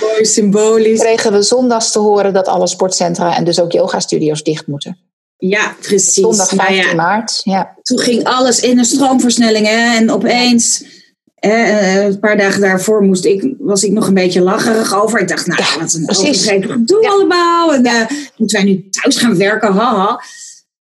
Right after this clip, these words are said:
Speaker 1: En nou ja, binnen een paar dagen
Speaker 2: Griepje, kom op hoor, hebben we het over.
Speaker 1: Ja, toch? En, eh,
Speaker 2: Ja.
Speaker 1: inderdaad, ik hoor mezelf nog zeggen... weet je hoeveel mensen er per jaar overlijden aan
Speaker 2: Ja.
Speaker 1: gewone griep? En, eh,
Speaker 2: Ja.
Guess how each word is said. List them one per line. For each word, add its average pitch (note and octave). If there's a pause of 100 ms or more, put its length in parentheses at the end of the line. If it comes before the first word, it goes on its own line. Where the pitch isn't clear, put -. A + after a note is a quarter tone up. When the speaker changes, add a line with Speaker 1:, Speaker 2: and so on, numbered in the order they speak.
(400)
Speaker 1:
En A3+
nou A3
ja, E3+
binnen A3+
een G3+
paar G#3+
dagen G3+
Speaker 2:
Griepje, F#3+
kom -
op A3+
hoor, D#3+
hebben F#3+
we D#3+
het D#3+
over. F#3
Speaker 1:
Ja, E3+
toch? C#4
En, A3+
eh, A#3
Speaker 2:
Ja. C4
Speaker 1:
inderdaad, A#3+
ik A3
hoor A#3
mezelf A#3
nog A#3+
zeggen... C#4
weet C4
je C4+
hoeveel D4
mensen C#4
er C4+
per C4+
jaar C4
overlijden B3
aan A#3+
Speaker 2:
Ja. G#3+
Speaker 1:
gewone B3+
griep? C#4
En, F#3+
eh, F#3+
Speaker 2:
Ja. F#3+